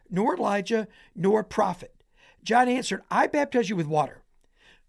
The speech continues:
but among you stands one you don't know yet, even he who comes after me. His straps of his sandals I am not worthy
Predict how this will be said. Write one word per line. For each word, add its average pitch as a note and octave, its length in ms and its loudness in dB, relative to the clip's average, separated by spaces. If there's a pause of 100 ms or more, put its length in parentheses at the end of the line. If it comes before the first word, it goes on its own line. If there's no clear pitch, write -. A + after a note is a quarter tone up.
(100)
but F#3 120 2
among C4 320 0
you E4+ 120 0
stands G#3+ 400 -2
one F3 180 0
you D#3 100 -6
don't D4 280 0
know F#4+ 160 2
yet, - 260 -10 (720)
even C4+ 360 0
he F#3+ 500 -2 (240)
who A3 160 -4
comes G#3+ 300 0
after A3+ 320 2
me. F3+ 380 -6 (340)
His F#3+ 280 0
straps B3 580 -2
of G3+ 220 -6
his G3 160 -2
sandals G#3+ 540 -6 (320)
I F3+ 100 0
am E3+ 140 -2
not E3 260 -6
worthy D#3 520 -2